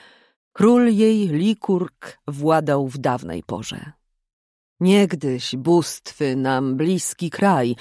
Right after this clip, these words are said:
Troi gościna, gdy los sprzyjał.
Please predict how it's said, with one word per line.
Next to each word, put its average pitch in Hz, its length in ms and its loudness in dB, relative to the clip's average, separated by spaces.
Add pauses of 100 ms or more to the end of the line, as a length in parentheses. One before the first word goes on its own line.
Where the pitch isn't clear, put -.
(220)
Troi 190 460 4
gościna, 127 800 -4
gdy 117 320 -4
los 127 300 -4 (200)
sprzyjał. 123 680 -6